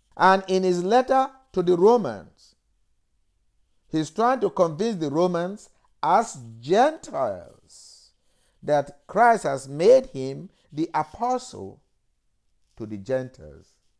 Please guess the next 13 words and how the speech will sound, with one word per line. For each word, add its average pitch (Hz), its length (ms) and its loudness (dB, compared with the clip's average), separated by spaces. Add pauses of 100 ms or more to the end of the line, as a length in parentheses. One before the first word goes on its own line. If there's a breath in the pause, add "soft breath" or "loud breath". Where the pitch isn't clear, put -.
(580)
for 101 120 -12
their 107 280 -10
salvation. 87 680 -18 (580)
Just 190 360 2
as 185 160 -2
Jonah 123 580 -2 (1120)
was 165 340 0
to 139 100 -8
the 123 100 -8
Nive-, 127 400 -8
Ninevites, 95 680 -12 (440)
Saint 107 220 -14
Paul 110 600 -2